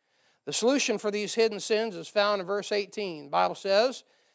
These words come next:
"And Joshua said, 'Roll great stones upon the mouth of the cave and set men by it for to keep them.'" You see that there? Now, that's exactly what you and I have to do to those hidden sins.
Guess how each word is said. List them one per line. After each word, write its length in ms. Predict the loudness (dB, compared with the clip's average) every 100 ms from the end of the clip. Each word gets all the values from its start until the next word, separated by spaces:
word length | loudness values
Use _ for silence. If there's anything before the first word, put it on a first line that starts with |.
| _
"And 100 | 0
Joshua 400 | 6 8 6 0
said, 220 | 0 0
'Roll 320 | 2 4 6 6
great 320 | 4 2 0
stones 460 | 0 2 2 -2
upon 280 | -6 -4 -4
the 60 | -4
mouth 300 | -6 -8 -8
of 60 |
the 80 | -14
cave 460 | -6 -2 -2 -4 -10 _ _ _
and 220 | -10 -8 -4
set 380 | 2 2 2
men 500 | 0 4 4 2 -2
by 360 | -2 4 6 6
it 180 | 4 -2
for 220 | -4 -4
to 60 | -4
keep 300 | -10 -12 -12
them.'" 440 | -14 -14 -20 _ _ -20
You 80 | -8
see 140 | -4
that 220 | -2 -2
there? 380 | 0 0 -2 -10 _ _ _ _ _ _ -8
Now, 60 |
that's 240 | -4 -4 -6
exactly 440 | -2 0 -2 -4
what 100 | -12
you 160 | -10 -8
and 100 | -6
I 120 | -6
have 220 | -6 -6
to 80 | -8
do 180 | -12 -10
to 60 | -10
those 260 | -12 -12
hidden 240 | -14 -14 -14
sins. 640 | -12 -12 -14 -20 -20 -20